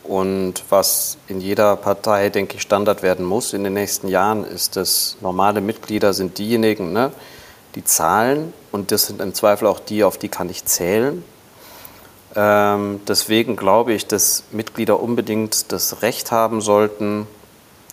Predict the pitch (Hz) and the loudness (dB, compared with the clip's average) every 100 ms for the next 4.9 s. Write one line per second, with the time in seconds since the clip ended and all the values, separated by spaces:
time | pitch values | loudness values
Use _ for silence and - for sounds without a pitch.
0 | - - 101 101 - - 160 127 - 95 | -16 -8 -2 -2 0 -2 2 2 2 -2
1 | - 87 82 90 95 123 - - - - | -2 2 2 2 0 -4 -12 -20 -20 -20
2 | - - - 101 98 101 95 98 92 - | -20 -20 -10 -4 -2 -2 0 0 0 -2
3 | - 101 107 101 - 95 90 95 87 - | -2 -2 0 -2 0 -2 -2 -4 -6 -2
4 | 92 - - - - 92 - 82 | -2 -2 -4 -6 -4 -6 -6 -10